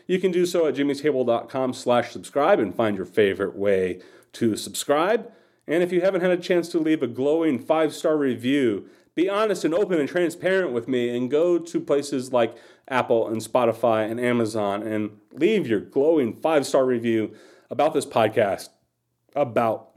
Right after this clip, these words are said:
why it's just so awesome and how you enjoy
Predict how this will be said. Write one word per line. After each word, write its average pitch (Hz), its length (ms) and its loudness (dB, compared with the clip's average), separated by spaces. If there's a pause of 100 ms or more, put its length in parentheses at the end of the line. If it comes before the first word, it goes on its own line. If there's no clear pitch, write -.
(120)
why 98 260 2
it's 95 180 -2
just 104 220 -8 (140)
so 104 320 2
awesome 98 420 -4
and 95 120 -12
how 110 100 -4
you 110 240 -4
enjoy 123 540 2